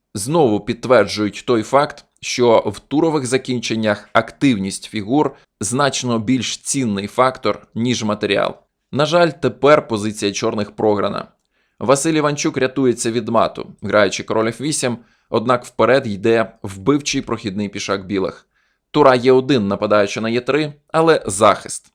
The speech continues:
І після король Ж сім, тура Д три. Індійський гросмейстер дуже акуратно ставить свої фігури, надаючи прохідному пішакові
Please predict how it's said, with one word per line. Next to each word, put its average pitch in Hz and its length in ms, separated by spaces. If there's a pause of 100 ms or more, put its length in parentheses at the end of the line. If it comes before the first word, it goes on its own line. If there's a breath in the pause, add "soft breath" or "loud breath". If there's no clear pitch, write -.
(160)
І 117 120
після 104 480
король 110 400
Ж 104 220
сім, 151 380 (380 soft breath)
тура 107 300
Д 101 140
три. 92 340 (260)
Індійський 156 540
гросмейстер 131 720
дуже 117 220
акуратно 110 640
ставить 92 380
свої 107 240
фігури, 127 480 (440 loud breath)
надаючи 120 520
прохідному 104 540
пішакові 120 640